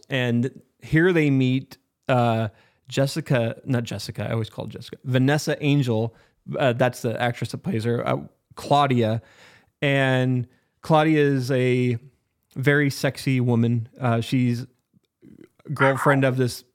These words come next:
of this other hustler who's hustling Roy. And,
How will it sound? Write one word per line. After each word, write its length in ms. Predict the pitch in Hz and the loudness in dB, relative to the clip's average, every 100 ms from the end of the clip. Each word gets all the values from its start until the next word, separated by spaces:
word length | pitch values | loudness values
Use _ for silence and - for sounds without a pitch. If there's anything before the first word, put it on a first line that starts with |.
| _ _ _ _ - | _ _ _ _ -2
of 160 | 131 | 0
this 180 | 127 120 - | 0 -2 0
other 360 | 139 131 127 | 2 2 0
hustler 420 | 120 131 - 127 | 0 -2 0 0
who's 280 | 123 127 117 - | 2 0 -2 -6
hustling 480 | 131 135 - 123 120 120 | -2 0 2 2 2 4
Roy. 320 | 127 120 117 | 2 2 2
And, 200 | 113 113 | 0 -2